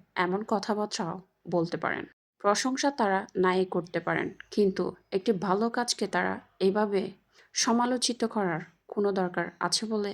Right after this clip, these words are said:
আমি মনে করি না। এই ধরনের নিচু মন মানসিকতা একমাত্র হয়তো অপু বিশ্বাসের ভক্তদেরই রয়েছে, যার কারণে তারা এটির বহিঃপ্রকাশ করতে পারছেন।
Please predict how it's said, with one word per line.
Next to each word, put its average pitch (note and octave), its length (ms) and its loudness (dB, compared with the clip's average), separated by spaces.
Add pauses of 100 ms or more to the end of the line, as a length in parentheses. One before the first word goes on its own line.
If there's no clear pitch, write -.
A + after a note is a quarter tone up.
আমি F3+ 260 0
মনে F3+ 220 -4
করি E3 260 -4
না। - 140 -6 (440)
এই G#3 160 4
ধরনের C4 380 0
নিচু A3 340 2
মন G3 220 4
মানসিকতা F3+ 720 2 (140)
একমাত্র F3 480 -4
হয়তো G#3 340 -2 (200)
অপু G3 220 -2
বিশ্বাসের A3 540 0 (260)
ভক্তদেরই F#3 600 0
রয়েছে, D3+ 360 -2 (480)
যার G3 200 2
কারণে G3 380 0
তারা G3 240 -4 (340)
এটির A3+ 320 4
বহিঃপ্রকাশ G3+ 580 0 (200)
করতে F#3 300 -2
পারছেন। - 400 -6